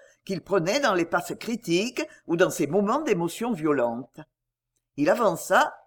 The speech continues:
et le moine dut reculer. Aquaviva se promenait lentement. Il aperçut cet inconnu. Il vit les traits décomposés de son lieutenant.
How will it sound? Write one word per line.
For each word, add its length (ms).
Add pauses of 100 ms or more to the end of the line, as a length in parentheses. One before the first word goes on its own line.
et 80
le 100
moine 400
dut 180
reculer. 640 (1080)
Aquaviva 640
se 120
promenait 500
lentement. 760 (480)
Il 140
aperçut 440
cet 220
inconnu. 560 (580)
Il 160
vit 140
les 160
traits 260
décomposés 680
de 100
son 180
lieutenant. 720